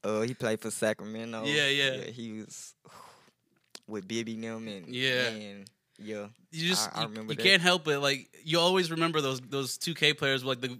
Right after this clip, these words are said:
Speaker 2: with the, with the release you just had, you know?
Speaker 1: Yeah,
Speaker 2: Sometimes
Speaker 1: yeah,
Speaker 2: it's
Speaker 1: with
Speaker 2: just
Speaker 1: every year.
Speaker 2: unexplainable.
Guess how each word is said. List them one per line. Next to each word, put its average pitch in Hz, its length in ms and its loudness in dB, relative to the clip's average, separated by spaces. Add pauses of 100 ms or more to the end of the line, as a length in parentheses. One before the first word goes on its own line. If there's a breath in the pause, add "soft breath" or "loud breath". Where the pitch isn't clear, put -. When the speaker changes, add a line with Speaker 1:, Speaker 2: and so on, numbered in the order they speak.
Speaker 2:
with 131 160 -10
the, 127 400 -2
with 135 120 -6
the 135 80 -6
release 143 440 2
you 151 80 -4
just 131 240 -4
had, 123 340 2
you 131 100 -6
know? 131 220 -2
Speaker 1:
Yeah, 139 320 10
Speaker 2:
Sometimes 180 300 8
Speaker 1:
yeah, 139 60 8
Speaker 2:
it's 139 60 6
Speaker 1:
with 139 100 6
Speaker 2:
just 143 120 10
Speaker 1:
every 143 140 6
year. 156 340 10
Speaker 2:
unexplainable. 127 220 4